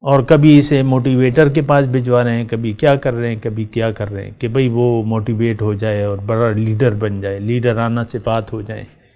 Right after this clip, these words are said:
ये पीएम बन जाए, ये सीएम बन जाए। इल्लल्लज़ीन आमनु व अमिलुस सालिहात, जो ईमान लाए और अमल सालिह। तो देखें, मैं आपसे बता रहा हूँ कि अमल सालिह,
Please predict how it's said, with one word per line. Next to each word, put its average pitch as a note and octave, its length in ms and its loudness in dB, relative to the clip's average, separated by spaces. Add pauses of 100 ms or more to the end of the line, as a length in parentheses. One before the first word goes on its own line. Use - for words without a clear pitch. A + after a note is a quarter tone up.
(240)
ये C3 120 -4 (120)
पीएम C#3+ 320 4
बन B2 200 0
जाए, A2 240 0
ये A2+ 220 -4
सीएम C#3+ 400 -2
बन G#2+ 180 -6
जाए। G2 180 -14 (1800)
इल्लल्लज़ीन E3+ 800 6 (220)
आमनु E3+ 560 4 (200)
व B2+ 140 2
अमिलुस C#3 540 0
सालिहात, G2+ 500 -8 (300)
जो A2+ 260 -10 (100)
ईमान B2 360 -2 (120)
लाए C3+ 280 0 (140)
और A2 160 -4
अमल A#2 340 -4
सालिह। B2 440 -2
तो A#2+ 180 -10
देखें, D3+ 420 -2 (460)
मैं C#3 100 -2
आपसे C3+ 340 -2
बता A#2 320 -2
रहा C3 100 0
हूँ B2+ 160 -4
कि A#2+ 100 -6
अमल C3+ 360 -2
सालिह, B2+ 500 0